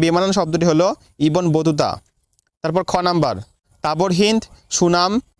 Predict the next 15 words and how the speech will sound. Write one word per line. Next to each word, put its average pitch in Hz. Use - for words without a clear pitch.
সামানা, 175
ঝিলাম। 156
এখানকার 208
তোমাদের 180
বেমানান 170
শব্দটি 156
হলো 160
ঝিলাম। 156
তারপর 175
গ -
নাম্বার, 156
খরাজ, 175
খামোশ, 165
জিজিয়া, 160
আমির, 170